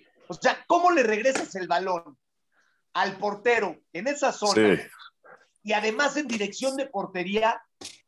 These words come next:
Speaker 1: esto te habla del mensaje que viene de,
Speaker 2: Mira.
Speaker 1: del, del entrenador y no, no me parece que sea,
Speaker 2: Mira.
Speaker 1: que sea lógico.
Speaker 2: Yo siempre he dicho una cosa,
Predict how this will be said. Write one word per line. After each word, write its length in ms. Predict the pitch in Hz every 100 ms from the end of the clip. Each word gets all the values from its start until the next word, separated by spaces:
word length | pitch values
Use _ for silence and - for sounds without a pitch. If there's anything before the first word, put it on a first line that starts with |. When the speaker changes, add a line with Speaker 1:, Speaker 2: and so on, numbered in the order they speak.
| _
Speaker 1:
esto 400 | - 247 - 285
te 120 | - 214
habla 260 | 214 226 247 -
del 200 | 160 170
mensaje 520 | 175 180 175 208 214 240
que 160 | 190 165
viene 240 | 202 226
de, 80 | 208
Speaker 2:
Mira. 280 | 180 127 135
Speaker 1:
del, 240 | 160 156
del 200 | 156 151
entrenador 560 | 160 170 160 160 240 220
y 60 | 180
no, 160 | 190 196
no 140 | 214
me 100 | 226
parece 380 | 170 185 - 180
que 100 | -
sea, 140 | 165
Speaker 2:
Mira. 280 | - - - _
Speaker 1:
que 60 | 339
sea 160 | - 175
lógico. 480 | 151 - - - _ _ _ 120
Speaker 2:
Yo 240 | 110 175
siempre 340 | 202 233 208
he 20 | 190
dicho 320 | 190 202 190
una 220 | 185 143
cosa, 420 | - 107 - -